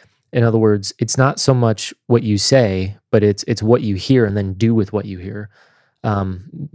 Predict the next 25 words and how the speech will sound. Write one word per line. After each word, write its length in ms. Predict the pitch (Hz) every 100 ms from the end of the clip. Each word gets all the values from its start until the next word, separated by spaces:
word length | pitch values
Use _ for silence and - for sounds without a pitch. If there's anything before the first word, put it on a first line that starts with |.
| - -
talking 300 | - 113 104
then 140 | 107 98
about 380 | 98 95 95 _ _
the 320 | - 151 139
word 180 | 98 98
of 60 | 92
God, 300 | 98 95 98
obviously. 540 | 104 104 104 - 101 _ _ _ _ _ _ _ 123
Um, 420 | 107 101 92 95 _ _ _ _ -
but 140 | 117
yeah, 180 | 123 117
it's 140 | 101
the, 140 | 117 113
the, 260 | 113 113
these 200 | 117 110
people 300 | - 135 127
who 140 | 110 104
they, 380 | 107 101 104 _
they 100 | 117
keep 240 | 101 147 147
hearing 480 | 120 107 98 104 113 _ _ _ _ _ _ -
and 140 | 107
they 80 | 104
keep 220 | 98 120
talking 520 | - 120 117 104 90